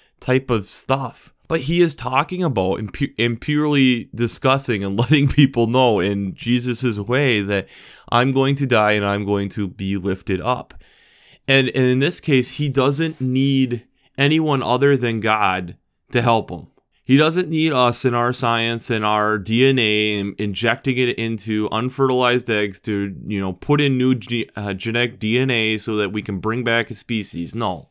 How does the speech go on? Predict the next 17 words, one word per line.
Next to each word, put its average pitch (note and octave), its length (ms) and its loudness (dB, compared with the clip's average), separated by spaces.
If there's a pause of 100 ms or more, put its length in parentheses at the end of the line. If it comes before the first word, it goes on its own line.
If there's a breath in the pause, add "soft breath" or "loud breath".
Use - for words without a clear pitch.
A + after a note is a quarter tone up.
(100)
he's C#3+ 300 4
just D#3 180 2
gonna C3 200 0
do A2 200 0
it G#2 60 0
himself. - 680 -6 (420)
And A#2+ 240 4
that A2+ 240 2
he C#3 240 4
is C3+ 120 2
going B2 360 0
to A#2+ 160 -6
do B2+ 260 2
this. G2 180 0
And B2+ 120 -2
I, B2+ 60 0
and, C3+ 440 -2